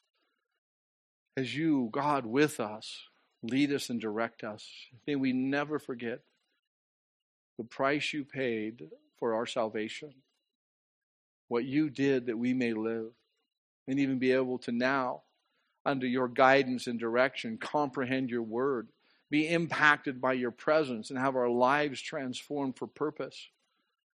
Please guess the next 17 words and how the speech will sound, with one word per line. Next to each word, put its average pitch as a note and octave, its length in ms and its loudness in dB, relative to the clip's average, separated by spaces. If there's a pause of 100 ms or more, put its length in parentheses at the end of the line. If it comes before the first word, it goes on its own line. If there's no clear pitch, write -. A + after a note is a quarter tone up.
(300)
that C3 140 -2
you, D#3 480 6
God, A#2+ 400 -2 (440)
would B2 180 -6
do C#3+ 240 2
in D#3 260 2
us E3+ 260 -4
and C#3 140 -6
through C3+ 340 -2
us - 380 -12 (760)
all C3+ 220 0
that D#3 100 -4
you D3+ 140 -2
desire. G2+ 640 -6
May G#2+ 140 -10
we A2+ 180 -8
just A2+ 320 -8